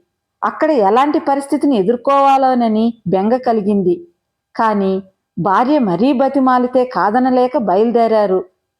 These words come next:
స్టేషన్కి శేషు, మేరీ ఇద్దరూ వచ్చారు. మేరీ నవ్వు చల్లగా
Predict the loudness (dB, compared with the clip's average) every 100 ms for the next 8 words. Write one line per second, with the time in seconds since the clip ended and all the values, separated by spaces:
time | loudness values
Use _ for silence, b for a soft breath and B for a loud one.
0 | _ _ _ _ -12 -4 0 0 0 -2
1 | -2 -2 0 0 2 0 2 2 2 2
2 | 0 0 0 0 2 0 -2 -2 0 -2
3 | -6 _ _ _ _ _ _ _ 0 2
4 | 2 2 2 0 0 -2 -2 0 0 0
5 | 0 -2